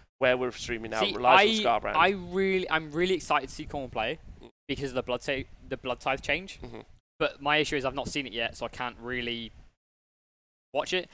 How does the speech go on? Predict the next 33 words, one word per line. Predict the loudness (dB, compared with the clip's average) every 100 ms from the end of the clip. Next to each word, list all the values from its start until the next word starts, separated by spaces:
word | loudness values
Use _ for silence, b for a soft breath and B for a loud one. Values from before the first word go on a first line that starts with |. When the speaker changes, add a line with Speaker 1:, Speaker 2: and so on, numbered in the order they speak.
| b -6
Speaker 2:
But | -6
Khorne | -2 0 0 0
is | -4
so, | 0 4 4 2 -2 b b b _ -4
like, | -4 -4 -16 -8
counterintuitive | -2 0 -2 -4 -4 -2 0 0 0 -6 -10 -20 -20 _ _
because | -4 -4
to | -2
me | -2 0
it | 0
should | -2 2 4 2 0
play | 0 4
like | 2 2
Ironjaws, | 0 -2 -4 -4 -4 -6 -10
Speaker 1:
Yeah. | -8 -8 -10 b -6 0
Speaker 2:
but | 0
it | 2
plays | 0 2 0
like | -2
Tzeentch. | -2 -10 -10 -14 -14 -16 -20 -20 _ _ _ _ _ _ _ _ _ _ _ _ _
In | -4
the | -2
way | 0 0 0
that, | -2 -2
like, | -2 -4 4
Speaker 1:
Oh, | 6 8
yeah, | 8
yeah. | 8 8 4 -10 -12 -16 -20 _ _
Speaker 2:
so | 0 2
it | 2
should | 2 2 2 2
be | 2 4
a, | 4